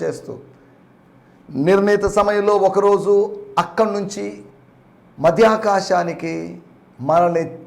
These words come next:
చేర్చుకోవడానికి, మనల్ని తీసుకుని వెళ్ళడానికి రాబోతున్నటువంటి నజరుడైన యేసుక్రీస్తు దివ్య నామంలో ఈ కార్యక్రమం టీవీ సెట్ల ద్వారా, YouTube ద్వారా చూస్తున్నటువంటి ప్రియా సహోదరి సహోదరులకు, పెద్దలకి, చిన్నలకి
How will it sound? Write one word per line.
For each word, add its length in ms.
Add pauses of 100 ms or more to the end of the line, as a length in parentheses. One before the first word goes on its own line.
(360)
చేర్చుకోవడానికి, 680
మనల్ని 260
తీసుకుని 420
వెళ్ళడానికి 480 (1160)
రాబోతున్నటువంటి 1120 (240)
నజరుడైన 360
యేసుక్రీస్తు 760
దివ్య 320
నామంలో 560 (720)
ఈ 20
కార్యక్రమం 800 (520)
టీవీ 200
సెట్ల 320
ద్వారా, 380 (840)
YouTube 360
ద్వారా 560
చూస్తున్నటువంటి 680
ప్రియా 420
సహోదరి 560
సహోదరులకు, 640
పెద్దలకి, 480
చిన్నలకి 500